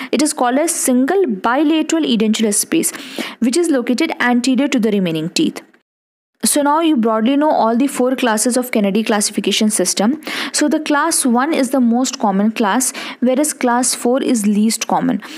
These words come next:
So the most commonly class which you will see in most of the patients is class one, whereas the least you will see is class four.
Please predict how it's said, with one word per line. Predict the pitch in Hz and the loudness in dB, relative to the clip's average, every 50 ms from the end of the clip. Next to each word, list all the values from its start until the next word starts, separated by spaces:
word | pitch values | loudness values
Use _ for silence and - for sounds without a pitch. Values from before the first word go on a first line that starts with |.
| - 240 - | -10 -10 -6
So | - - - 285 | -2 0 0 2
the | 233 285 | 2 2
most | 269 262 269 285 330 330 - - | 2 2 2 2 0 -2 -2 -2
commonly | 311 262 240 240 262 254 262 285 302 | 0 2 2 2 2 2 2 2 0
class | 302 277 269 269 285 277 - | 0 0 0 0 0 0 0
which | 262 247 - | 0 0 2
you | 269 262 | 2 2
will | 269 269 262 | 2 2 2
see | - - 262 254 262 | 0 0 2 2 2
in | 277 277 269 | 2 4 4
most | 254 226 220 226 240 - | 4 4 2 2 2 2
of | 262 220 214 | 2 2 2
the | 247 | 2
patients | 220 214 202 208 - 247 233 240 - | 2 2 0 2 2 2 2 2 2
is | - 226 220 | 0 -2 -2
class | - - 220 196 202 214 - - | 0 0 0 2 2 0 0 0
one, | 202 185 180 214 269 294 269 | 2 2 2 2 2 2 2
whereas | 233 220 226 233 240 214 | 2 2 2 2 2 2
the | 233 226 | 2 2
least | 226 214 233 277 285 285 - - | 2 2 2 2 0 -2 -2 -2
you | 240 233 | 0 2
will | 233 233 240 | 2 2 0
see | 240 - - 214 196 214 | 0 0 0 0 2 2
is | 262 320 311 - - - - - - 247 - - | 2 0 0 -2 -6 -8 -8 -6 -8 -8 -4 -2
class | - 208 202 208 220 - - | 0 0 2 2 0 0 -2
four. | - - - 156 151 - - | -4 -2 0 0 0 0 -4